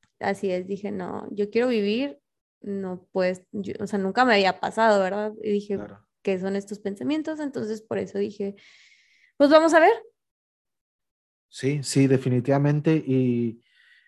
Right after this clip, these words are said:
Speaker 2: qué, qué, qué pena, porque creo, creo yo que mucha más gente de la que pensamos o de la que tenemos identificada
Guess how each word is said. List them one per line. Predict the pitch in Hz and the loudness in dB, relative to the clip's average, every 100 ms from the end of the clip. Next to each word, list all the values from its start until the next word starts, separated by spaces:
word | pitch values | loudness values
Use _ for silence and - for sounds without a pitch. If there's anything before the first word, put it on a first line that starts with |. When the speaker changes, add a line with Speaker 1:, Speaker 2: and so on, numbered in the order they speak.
| _ _ | _ _
Speaker 2:
qué, | - 135 131 131 | -2 2 2 0
qué, | 139 143 139 135 123 - - | 0 2 4 2 -2 -8 -12
qué | 139 | 0
pena, | 165 156 147 | 2 2 2
porque | - 151 147 147 135 131 | 2 2 2 0 0 -2
creo, | - 147 143 - | -2 -2 -2 -4
creo | 147 156 | 0 0
yo | 156 151 | 0 -2
que | 170 | -4
mucha | 156 147 151 - 151 | -4 -4 -6 -6 -4
más | 151 156 | -2 -4
gente | - 147 143 139 147 151 _ _ _ _ _ _ | 0 2 2 2 0 0 _ _ _ _ _ _
de | 131 131 | 0 4
la | 123 120 | 2 0
que | 123 120 113 104 _ _ _ _ _ _ _ _ _ - | -2 0 -2 -4 _ _ _ _ _ _ _ _ _ -6
pensamos | 123 120 139 135 135 131 - | -4 -2 0 0 2 0 2
o | 123 | 2
de | |
la | 120 117 | 2 -2
que | 123 | -6
tenemos | - 117 120 127 139 | -6 -6 -4 -4 -4
identificada | 123 113 - - 117 120 110 95 | -6 -8 -14 -6 -2 -2 -2 -6